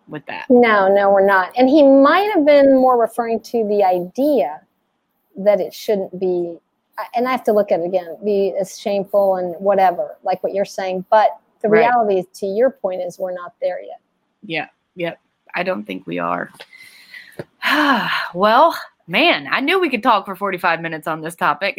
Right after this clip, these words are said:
Speaker 1: <laughs>
Speaker 2: Oh, yeah. This is a good one. You can dive deep into this, uh, into this topic. It's, it's an ever, you know, evolving, especially now with Me Too and with a lot of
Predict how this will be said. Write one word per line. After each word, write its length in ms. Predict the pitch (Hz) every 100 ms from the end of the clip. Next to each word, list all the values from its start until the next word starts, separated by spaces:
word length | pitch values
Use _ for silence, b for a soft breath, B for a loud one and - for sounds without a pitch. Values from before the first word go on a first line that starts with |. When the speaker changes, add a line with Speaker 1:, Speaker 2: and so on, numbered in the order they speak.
| 269
Speaker 1:
<laughs> 80 | -
Speaker 2:
Oh, 140 | 240
yeah. 220 | 220 202 190 220 _ 240
This 140 | 240
is 100 | 277
a 80 | 262
good 240 | 208 226 214
one. 200 | 180 202
You 80 | 220
can 300 | 233 190 - 202
dive 360 | 202 208 196 185
deep 320 | 208 196 196
into 300 | 180 165 180
this, 380 | 180 180 - -
uh, 200 | 196 - _ _ _ _ _ 180
into 240 | 175 185
this 240 | 180 170
topic. 460 | - 180 175 185 185
It's, 180 | 240 -
it's 220 | - 262
an 160 | 269 240
ever, 640 | 247 254 247 262 240 202 - _ _ _ _
you 100 | 233
know, 260 | 214 202 175 208
evolving, 880 | 190 196 208 190 196 190 185 180 165 -
especially 440 | 214 - 330 302 214
now 320 | 196 190 180
with 160 | 175 -
Me 180 | 202 202
Too 560 | - 202 196 196 196
and 100 | 175 180
with 160 | 180
a 60 | 196
lot 200 | 196 202
of 140 | 185